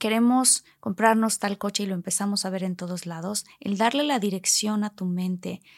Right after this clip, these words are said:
de lo que quieres generar, de lo que quieres crear, es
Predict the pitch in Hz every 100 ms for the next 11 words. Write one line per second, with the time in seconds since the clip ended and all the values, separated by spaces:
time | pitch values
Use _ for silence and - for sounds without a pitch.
0 | _ 214 196 196 196 - - 214 240 254
1 | 220 196 180 185 180 175 165 180 - 202
2 | 196 - 180 175 180 - - - - -
3 | _ 220 220